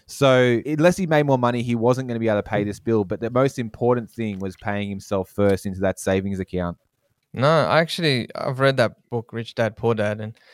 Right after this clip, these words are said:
Speaker 2: for me, the thing that stuck out was building your, your assets and reducing your liabilities and
Speaker 1: Yep.
Speaker 2: building the income producing assets. So not things like cars or, or your home,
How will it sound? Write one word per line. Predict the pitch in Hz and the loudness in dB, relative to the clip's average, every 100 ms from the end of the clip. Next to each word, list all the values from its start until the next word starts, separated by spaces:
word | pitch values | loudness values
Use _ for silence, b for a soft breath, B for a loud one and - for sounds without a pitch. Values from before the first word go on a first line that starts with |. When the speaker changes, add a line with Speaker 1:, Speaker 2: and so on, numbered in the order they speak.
| b b b - | b b b -10
Speaker 2:
for | 131 | -2
me, | 131 135 | 2 4
the | 120 | 2
thing | 123 117 | 0 0
that | 110 | -2
stuck | - 120 117 | -2 -2 0
out | 107 107 | -2 -2
was | 104 110 | -8 -6
building | 123 120 113 | -2 0 0
your, | 107 104 104 - - | -2 -4 -6 -10 -8
your | 120 104 | 0 2
assets | 113 - 110 - | 2 -2 -6 -6
and | 107 | -6
reducing | 110 107 113 107 107 | -6 -4 -6 -4 -4
your | 101 | -2
liabilities | 104 104 120 113 107 104 - - | 0 2 2 2 0 -4 -10 -10
and | 113 107 107 - | -6 -4 -6 0
Speaker 1:
Yep. | |
Speaker 2:
building | 98 95 107 | 2 4 2
the | 107 98 _ - | -2 -6 _ -4
income | 147 - 120 | -2 0 -2
producing | 104 110 104 104 | -2 -6 -6 -4
assets. | 107 - 92 | -4 -6 -10
So | - | -6
not | 113 117 117 _ _ _ - | 0 0 0 _ _ _ -6
things | 120 113 | -4 -4
like | 104 | -6
cars | - 113 113 110 | 0 2 2 0
or, | 110 104 - | -4 -6 -6
or | 107 | -8
your | 104 | -4
home, | 117 117 107 135 | 0 0 0 -4